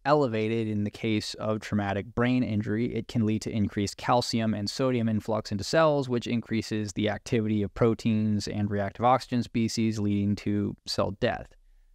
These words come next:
This in turn affects how well mitochondria in the brain are able to make energy in the form of A T P. So mitochondrial energy output goes down. To compensate for a loss in mitochondrial energy production,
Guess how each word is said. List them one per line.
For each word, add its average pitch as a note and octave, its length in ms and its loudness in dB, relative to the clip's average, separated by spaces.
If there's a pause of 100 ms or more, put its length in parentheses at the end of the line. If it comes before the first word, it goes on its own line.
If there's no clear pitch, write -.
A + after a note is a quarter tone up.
(140)
This A#2+ 240 2
in A#2+ 100 6
turn A2+ 280 0
affects A2 400 0
how A2+ 260 4
well G#2+ 340 2
mitochondria G#2 680 0
in G#2 120 -2
the G#2 80 -2
brain G#2 260 -2
are G2+ 160 -2
able G#2 280 -2
to G#2 400 0
make A2+ 320 2
energy G#2+ 420 0
in G2+ 80 0
the F#2+ 60 0
form G#2 280 2
of G2+ 180 2
A A2 160 -2
T G#2 180 -6
P. - 360 -4 (520)
So - 160 0
mitochondrial B2+ 600 2
energy A2+ 440 0
output A2+ 520 -2 (180)
goes A2 440 0 (260)
down. C3 540 0 (140)
To A#2 340 -2
compensate C#3 760 0
for B2+ 140 0
a A2+ 60 4
loss G#2+ 320 0
in G#2 80 0
mitochondrial G#2 580 0
energy C3 300 2
production, A#2 500 -2